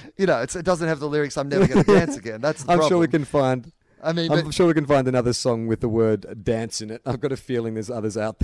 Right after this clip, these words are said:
Speaker 2: there. <laughs>
Speaker 1: Okay, all right. I'm fine with that then. I'll, I'll compromise on that.
Speaker 2: Uh,
Speaker 1: Uh, yeah, I, I, I like it. But then we have to see, like, uh, it has to actually be John Lithgow, the hero. Like, the, the banning dancing has to kind of actually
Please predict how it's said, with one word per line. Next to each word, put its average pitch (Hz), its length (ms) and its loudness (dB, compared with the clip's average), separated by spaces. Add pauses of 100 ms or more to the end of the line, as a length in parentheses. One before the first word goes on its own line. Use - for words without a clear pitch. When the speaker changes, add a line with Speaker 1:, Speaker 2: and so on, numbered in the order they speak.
Speaker 2:
there. 180 200 2
<laughs> - 40 -20 (320)
Speaker 1:
Okay, - 280 -6 (260)
all 127 160 -2
right. 107 220 -6 (280)
I'm 127 120 -8
fine 113 240 -6
with 107 100 -8
that 101 160 -14
then. 95 240 -16 (160)
I'll, 131 240 -4
I'll 160 160 4
compromise 139 640 -2
on 117 140 -6
that. 110 200 -10 (160)
Speaker 2:
Uh, 127 240 2 (540)
Speaker 1:
Uh, 156 260 4
yeah, 196 340 4
I, 226 140 4
I, 247 240 4 (240)
I 226 40 6
like 214 280 4
it. 143 120 -4
But 170 120 -4
then 220 140 2
we 226 100 0
have 214 140 0
to 196 80 -8
see, 165 380 -2 (200)
like, 175 240 0
uh, 165 160 0
it 175 140 0
has 196 160 2
to 202 240 -4
actually 170 320 -4
be 143 320 -4 (280)
John 147 280 -4
Lithgow, 147 420 -4
the 123 140 -6
hero. 135 520 -2 (280)
Like, 160 240 -2
the, 151 200 -4
the 143 200 -2
banning 151 560 -4 (160)
dancing 143 480 -4
has 135 280 -4
to 143 100 -10
kind 131 340 -8
of 123 100 -8
actually 127 680 -6